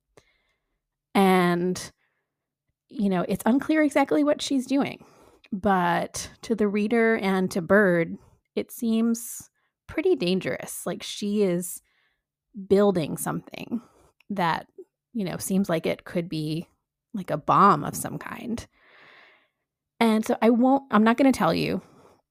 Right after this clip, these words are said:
exactly what she was doing or how, if Bird gets involved, but I will say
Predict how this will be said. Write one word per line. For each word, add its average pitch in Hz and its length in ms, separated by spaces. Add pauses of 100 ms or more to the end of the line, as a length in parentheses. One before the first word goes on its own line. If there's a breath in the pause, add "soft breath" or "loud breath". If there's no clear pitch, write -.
exactly 180 640 (420 soft breath)
what 233 240
she - 180
was 214 180
doing 180 500
or 175 640 (360)
how, 190 460
if - 280
Bird 175 300
gets 180 220
involved, 175 540
but 196 100
I 185 120
will 233 340
say - 500